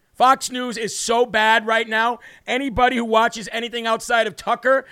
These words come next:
is probably swept right up in the propaganda because nothing they do anymore matters. Nothing. Nothing. And I'm, I'm even saying that about Laura Ingraham.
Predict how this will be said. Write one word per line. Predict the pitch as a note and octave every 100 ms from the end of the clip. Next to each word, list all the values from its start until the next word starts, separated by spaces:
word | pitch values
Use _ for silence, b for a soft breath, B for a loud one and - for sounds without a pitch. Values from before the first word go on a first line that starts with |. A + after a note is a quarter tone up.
| B A3
is | F3
probably | - A#3+ A#3+ A3 A3 -
swept | - G3+ A3+ A3+ F#3+
right | G#3
up | A3 A3
in |
the | G#3+
propaganda | - G#3 G3+ F3 G#3 G3 D#3 b b b
because | G#3+ B3+ G#3
nothing | A3+ B3 B3+ C4+ B3+
they | A#3+ A#3+
do | A#3+ B3+
anymore | A3+ G#3 G#3
matters. | G3+ G#3 A3 C3 - _ -
Nothing. | B3+ B3+ A3 - _ _ _ _ _ _
Nothing. | F#3+ C4+ B3 A3
And | A#3
I'm, | A#3 A#3+ C4+
I'm | B3 C4+
even | D4 E4 D#4+
saying | - C#4+ C4+ C4+
that | C4 B3
about | A3+ A3+
Laura | G#3+ A3+ A3
Ingraham. | G#3+ G#3 D3 F#2